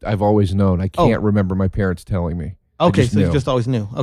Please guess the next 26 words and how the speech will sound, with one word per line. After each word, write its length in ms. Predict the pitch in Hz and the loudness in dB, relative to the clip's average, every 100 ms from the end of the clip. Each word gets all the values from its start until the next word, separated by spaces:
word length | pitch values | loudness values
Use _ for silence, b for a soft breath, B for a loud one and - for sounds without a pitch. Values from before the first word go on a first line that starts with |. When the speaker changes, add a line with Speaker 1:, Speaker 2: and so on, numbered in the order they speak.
| 143 | 2
Speaker 2:
Okay. 20 | |
Speaker 1:
just, 200 | 131 123 | 2 2
I 100 | 123 | 2
think 140 | 127 117 | 2 2
they 80 | |
just 180 | 107 107 | 0 -2
told 160 | 110 101 | 0 0
me 80 | 98 | 0
since 200 | 101 95 | -2 -2
I 60 | |
was 100 | 90 | -2
a 60 | 85 | -2
baby, 480 | 87 95 90 90 92 | -2 -2 0 -2 -4
and 80 | 90 | -6
it 80 | 82 | -8
was 100 | 90 | -8
just 160 | 85 | -6
one 120 | 92 | -4
of 60 | 87 | -4
those 160 | 87 - | -4 -6
things, 420 | 95 90 90 87 | -6 -6 -6 -8
like 160 | 87 - | -12 -10
the 80 | |
sky 300 | 87 - 85 | -12 -8 -6
is 120 | 82 80 | -6 -8
blue. 320 | 95 95 | -4 -2